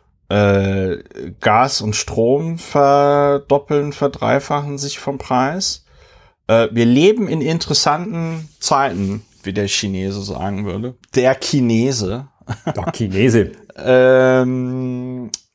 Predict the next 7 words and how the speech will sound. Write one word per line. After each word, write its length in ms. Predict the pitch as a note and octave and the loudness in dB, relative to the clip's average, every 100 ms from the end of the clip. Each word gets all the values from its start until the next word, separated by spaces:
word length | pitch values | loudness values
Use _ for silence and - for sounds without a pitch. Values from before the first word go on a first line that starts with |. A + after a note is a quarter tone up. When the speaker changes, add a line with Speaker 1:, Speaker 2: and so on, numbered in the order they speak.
| _ _ | _ _
Speaker 1:
und 680 | B2 B2+ B2+ B2+ B2+ - - _ | 2 4 4 2 -4 -10 -16 _
am 140 | B2 | -2
anderen 380 | - C#3+ F3+ F3 | 0 0 2 0
Ende 240 | D3+ D#3+ D3+ | -2 -4 0
der 140 | C3+ | 2
Leitung 800 | A#2+ A#2+ D#3+ - F3+ F3+ G3 G3 _ | 4 2 2 0 -2 0 -4 -10 _
sitzt 800 | A2 A2+ F3 - - - - _ | -8 -6 -4 -4 -6 -6 -14 _